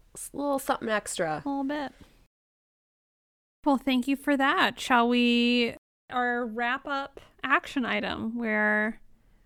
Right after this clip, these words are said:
Speaker 2: we both bring a quote from this last volume that encompasses an aspirational community goal.
Speaker 1: I'm ready.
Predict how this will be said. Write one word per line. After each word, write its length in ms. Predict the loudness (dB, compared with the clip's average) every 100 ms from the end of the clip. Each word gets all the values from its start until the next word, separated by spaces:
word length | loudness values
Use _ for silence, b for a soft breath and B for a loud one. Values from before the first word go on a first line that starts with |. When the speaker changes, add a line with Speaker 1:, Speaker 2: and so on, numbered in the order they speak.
| _
Speaker 2:
we 100 | -2
both 300 | 2 2 0
bring 160 | -2 -4
a 80 | -4
quote 500 | -6 -2 0 -2 -6
from 220 | -4 -2
this 180 | -2 0
last 320 | 2 2 2
volume 400 | 2 2 2 2
that 140 | 0
encompasses 840 | 0 -2 -4 -6 -6 -6 -4 -4 -8
an 100 | -10 -8
aspirational 680 | -8 -8 -8 -8 -6 -8 -8
community 320 | -8 -8 -8
goal. 300 | -10 -12 -14 _ _ _ _ _ _ _ _ -2
Speaker 1:
I'm 220 | 0 2
ready. 320 | 0 0 -2